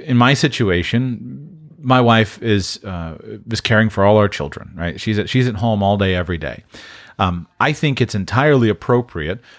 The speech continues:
for us to have a, a more luxurious place for her to be with the children so that she has adequate space, so that she has adequate amenities,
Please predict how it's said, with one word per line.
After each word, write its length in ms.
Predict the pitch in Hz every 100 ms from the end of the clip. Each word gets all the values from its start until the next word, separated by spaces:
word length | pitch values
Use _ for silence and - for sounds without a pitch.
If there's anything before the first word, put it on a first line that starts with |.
| _
for 220 | - 113
us 160 | 123
to 80 | -
have 520 | 95 113 101 87 98 - _
a, 260 | 107 98 85 - 110
a 120 | 101
more 400 | 95 110 131 143
luxurious 800 | 117 104 87 95 113 117 98 -
place 400 | - 107 98 -
for 180 | - 92
her 220 | 104 95
to 200 | - 82
be 460 | 76 117 80 90 - - - - -
with 220 | 117 107
the 80 | 95
children 540 | - 175 147 95 90
so 100 | -
that 120 | 101
she 200 | 90 117
has 220 | 104 98
adequate 480 | 80 90 85 - -
space, 600 | - - 139 127 117 -
so 160 | - 107
that 140 | 92
she 160 | 85 95
has 180 | 90 85
adequate 400 | 82 82 - 85
amenities, 640 | 87 127 135 120 113 104